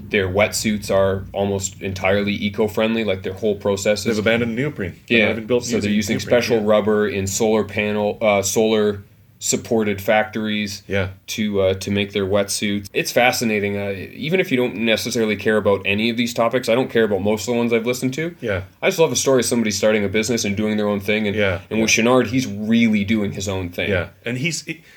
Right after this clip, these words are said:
Speaker 2: he's such an anti-businessman. I mean, and
Speaker 1: He's
Speaker 2: yet
Speaker 1: a little
Speaker 2: he's, he's become
Speaker 1: surly
Speaker 2: so
Speaker 1: and
Speaker 2: successful, but he's, he's the ultimate kind of curmudgeon.
Speaker 1: I love that they'll repair anything.
Speaker 2: Yeah, yeah. Yeah.
Speaker 1: And, and if you don't want it anymore, they'll either sell it
Speaker 2: Yeah.
Speaker 1: or,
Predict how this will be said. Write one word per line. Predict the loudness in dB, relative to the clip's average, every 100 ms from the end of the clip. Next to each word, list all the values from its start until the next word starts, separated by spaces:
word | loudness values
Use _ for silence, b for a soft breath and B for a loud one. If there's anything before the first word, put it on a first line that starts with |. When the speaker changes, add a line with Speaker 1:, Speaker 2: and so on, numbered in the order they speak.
| B
Speaker 2:
he's | -6 0
such | 0 0
an |
anti-businessman. | 0 0 0 0 -2 -4 -4 -2
I |
mean, | -2 0
and | 2
Speaker 1:
He's | 4
Speaker 2:
yet | 4
Speaker 1:
a |
little | 6 6
Speaker 2:
he's, | 6
he's | 6
become | 6 6
Speaker 1:
surly | 6
Speaker 2:
so | 6 6 6
Speaker 1:
and | 4
Speaker 2:
successful, | 2 -2 -4 -2
but | -2 -2 B B B B
he's, | -6 -4
he's | -4 -2
the | 2
ultimate | 2 2 -2 -2 -8
kind | -4 -4
of | -4
curmudgeon. | -4 0 0 0 -4 -8 -20 -8
Speaker 1:
I | 2
love | 4 2
that | 2
they'll | 0 2
repair | 0 2 2 2
anything. | 2 0 0 -2 -4 2
Speaker 2:
Yeah, | 4 4 0 -4
yeah. | -4 -4 -12 _ _ _ _
Yeah. | 0 2
Speaker 1:
And, | 2
and | 2 0
if | 2
you | 4
don't | 4 4
want | 4
it | 4
anymore, | 2 4 4 4 4
they'll | 2 2
either | 0 0
sell | 0 2 2
it | 2 -4 _
Speaker 2:
Yeah. | -2 2 4
Speaker 1:
or, | 4 2 -2